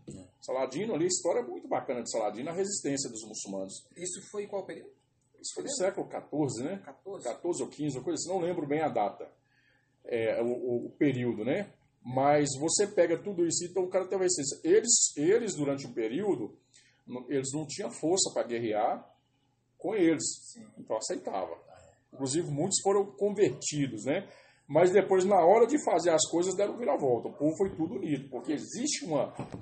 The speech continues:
Speaker 2: uma doutrina, uma questão cultural e tal, que fala mais alto. Que é isso que você falou, o povo europeu,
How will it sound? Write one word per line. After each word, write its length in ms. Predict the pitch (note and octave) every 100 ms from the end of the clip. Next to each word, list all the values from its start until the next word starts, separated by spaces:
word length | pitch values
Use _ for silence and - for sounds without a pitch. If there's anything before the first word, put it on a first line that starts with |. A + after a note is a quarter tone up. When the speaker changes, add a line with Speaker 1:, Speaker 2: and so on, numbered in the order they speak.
| -
Speaker 2:
uma 120 | C#3
doutrina, 800 | C3+ C3+ - - C3+ D3 C#3 C3
uma 240 | C3+ C#3+ C#3+
questão 320 | A#2+ - C#3+
cultural 760 | D3 - E3 C3+ C3+ C#3 C3
e 60 | B2+
tal, 240 | B2 C#3+
que 80 | D3
fala 140 | F#3+
mais 240 | G3+ F3+ D3+
alto. 280 | B2+ A#2+ - _ _ _ _ _ _ _ _
Que 100 | C#3+
é 40 |
isso 140 | E3+ -
que 80 |
você 240 | G3+ G3 G3
falou, 180 | D#3 D3+
o 100 | C#3+
povo 220 | E3 D3+
europeu, 760 | D3 B2+ A#2+ C#3+ F3 D3+ A2